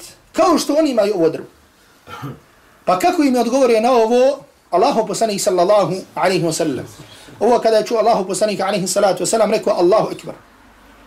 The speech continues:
U nekim rivajetima da je rekao: "Subhanallah." Znači, rekao: "Allah je velik",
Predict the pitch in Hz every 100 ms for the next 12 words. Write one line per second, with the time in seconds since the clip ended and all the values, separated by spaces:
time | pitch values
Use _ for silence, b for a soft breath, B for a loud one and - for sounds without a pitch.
0 | - - 220 220 180 170 190 247 226 202
1 | 226 - 202 165 151 160 135 147 - -
2 | - 139 208 208 214 214 190 165 180 254